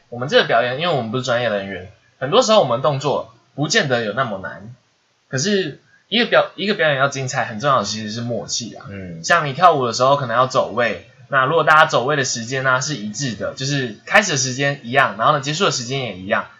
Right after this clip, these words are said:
Speaker 1: 然后可以对到那个时间的顿点，那整个跳舞才会好看。那火棍火球更一-，更是这样啊，就是因为你旋转那个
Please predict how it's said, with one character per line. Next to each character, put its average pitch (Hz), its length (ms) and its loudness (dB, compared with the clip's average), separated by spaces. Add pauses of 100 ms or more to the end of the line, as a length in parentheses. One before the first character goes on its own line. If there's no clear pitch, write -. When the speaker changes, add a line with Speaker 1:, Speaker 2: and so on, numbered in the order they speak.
Speaker 1:
然 139 120 6
后 180 60 2
可 202 80 -2
以 151 60 -4
对 175 80 0
到 170 120 4
那 165 60 2
个 147 60 4
时 123 160 -4
间 139 180 -2
的 120 60 -8
顿 139 240 -2
点， 104 180 -10 (220)
那 175 120 -2
整 135 200 -8
个 110 60 -10
跳 160 220 2
舞 - 60 -4
才 107 160 -4
会 120 80 2
好 120 180 -6
看。 104 300 -8 (320)
那 147 120 4
火 151 140 0
棍 240 200 4
火 151 140 -2
球 127 140 0
更 135 280 -2
一-， 123 80 -12 (180)
更 151 180 0
是 143 120 -2
这 131 120 -2
样 123 160 2
啊， 101 180 0
就 131 100 -6
是 143 140 0
因 151 100 -4
为 160 300 0 (280)
你 135 220 -4
旋 180 260 0
转 165 220 6
那 165 100 0
个 131 340 2